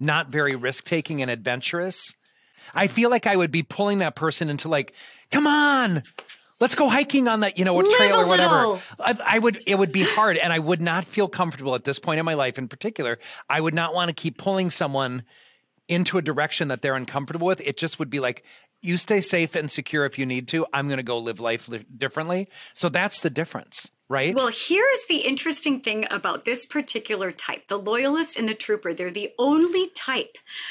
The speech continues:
Speaker 2: that has a, um, what's the word that I wanna use? Like, a diametrically opposed personality, like,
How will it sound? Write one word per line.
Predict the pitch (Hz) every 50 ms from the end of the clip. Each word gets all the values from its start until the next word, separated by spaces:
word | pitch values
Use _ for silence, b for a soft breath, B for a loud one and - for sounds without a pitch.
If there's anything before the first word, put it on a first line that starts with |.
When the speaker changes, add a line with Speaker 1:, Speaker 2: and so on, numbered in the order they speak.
| B B B
Speaker 2:
that | - 214 202 - - - - -
has | 262 277 277 285 294 302 269 - - - - -
a, | 233 240 240 240 240 233 226 220 220 B B B B B B B -
um, | 220 220 208 190 180 170 - _ _
what's | 220 294 320 - - -
the | - 381 -
word | - 214 208 220 214 214
that | 233 226
I | 226 220
wanna | 208 185 190 190 185 180 170 - -
use? | - 196 190 170 - - -
Like, | 220 202 202
a | 214 196 170 -
diametrically | 262 240 240 262 311 330 330 285 240 214 214 226 254 - - - 294 285 - - - 285 285 277 269 - -
opposed | 208 208 - - - - - - - 233 226 226 233 240 254 262 254 240 254 247 311 302 302 b b b b b b b _ _ _ _ _ _ _ -
personality, | - - 302 294 294 294 - - 277 254 247 233 233 247 262 269 269 262 240 247 233
like, | 214 208 202 190 - -